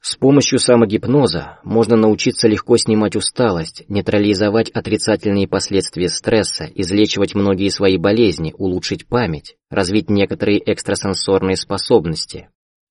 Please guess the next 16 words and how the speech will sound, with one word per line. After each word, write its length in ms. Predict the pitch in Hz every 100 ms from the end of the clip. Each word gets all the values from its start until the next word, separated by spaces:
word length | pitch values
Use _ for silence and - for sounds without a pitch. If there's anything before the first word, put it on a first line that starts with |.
| _ -
изменить 440 | 101 117 135 156
определенные 720 | 143 113 107 113 135 131 131
и 140 | 120 110
нежелательные 720 | 107 104 104 98 110 107 107
черты 320 | 110 101 95
характера, 720 | - 107 110 - 87 80 76 _ -
освоить 500 | 98 - 95 92 95
новые 380 | 95 90 90 87
для 160 | 92
вас 180 | 92 87
дисциплины, 840 | 85 87 - 87 117 113 82 73 - _ _ _ _ -
делать 480 | 85 90 87 85 -
самообезболивание 1300 | - 87 85 80 80 76 80 80 80 90 98 107 117 _ -
и 80 |
многое 400 | 95 87 80 -
другое. 520 | - 92 82 71 69